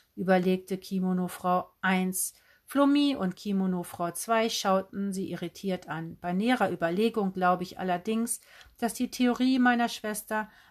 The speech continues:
ein klein wenig wahrscheinlicher ist", gab Kimono-Frau eins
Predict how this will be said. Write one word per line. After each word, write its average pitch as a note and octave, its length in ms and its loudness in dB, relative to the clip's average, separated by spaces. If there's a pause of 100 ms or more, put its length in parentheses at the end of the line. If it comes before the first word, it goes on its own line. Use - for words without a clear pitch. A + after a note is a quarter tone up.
ein A#3+ 160 -4
klein C4 500 2
wenig G#3 400 0
wahrscheinlicher F3 760 -4
ist", - 300 -14
gab F3 280 -8
Kimono-Frau F3 840 -6
eins F#3 460 -2